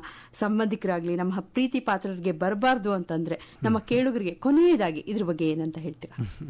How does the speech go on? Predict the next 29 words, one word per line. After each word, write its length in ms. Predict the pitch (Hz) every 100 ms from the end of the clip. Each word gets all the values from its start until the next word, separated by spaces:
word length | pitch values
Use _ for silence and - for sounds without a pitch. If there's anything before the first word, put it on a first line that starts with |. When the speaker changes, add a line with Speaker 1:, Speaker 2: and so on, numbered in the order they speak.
| - - - - - - -
Speaker 2:
<laughs> 60 |
ಆದಷ್ಟು 380 | 127 143 - 151
ನಿಮ್ಮನ್ನ 280 | 131 127 131
ನೀವು 180 | 131 139
ಸೊಳ್ಳೆಯಿಂದ 920 | - 117 131 143 151 - 147 123 135
ಕಚ್ಚಿಸ್ಕೊಂಡೇ 840 | 147 - 135 139 - - 120 117
ಇರೋ 120 | 113
ಥರ 160 | 113 131
ನೋಡ್ಕೊಳ್ಳಿ. 540 | 113 113 110 101 95 - - - - - - -
ಅದು 280 | 135 139 175
ನಿಮ್ಮ 340 | 151 156 185
ರೆಸ್ಪಾನ್ಸಿಬಿಲಿಟಿ 680 | 175 - 170 165 156 156 156
ಎಷ್ಟೋ 580 | 120 - 120 104 123 196 - -
ಸರ್ಕಾರದ 480 | - 131 - 185 175
ರೆಸ್ಪಾನ್ಸಿಬಿಲಿಟಿನೂ 680 | 151 - 139 127 123 120 156
ಹೌದು. 340 | 107 101 92 - - - - - -
ಅವರು 340 | 131 131 139 139
ಸರಿಗೆ 800 | - 135 147 139 139 131 123 120
ಕ್-, 500 | - 190 135 - -
ಕ್ಲಿಯರ್ 260 | 143 151
ಮಾಡ್ಲಿಲ್ಲ 400 | 135 123 120 113
ಅಂದ್ರೆ 460 | 110 - 143 120 113
ಸಿಟಿ 220 | - 123
ಅಡ್ಮಿನಿಸ್ಟ್ರೇಷನ್ 560 | 113 117 117 117 107 113
ಆಗ್ಲಿ, 200 | 107 110
ಹಳ್ಳಿನಲ್ಲಿ 760 | 110 120 127 117 113 110 104
ಮುನ್ಸಿಪಾಲಿಟಿ 600 | 117 117 - - 110 107
ಇದೆಯಾ, 340 | 110 110 107 147
ಏನಾದ್ರು, 640 | 165 175 160 - -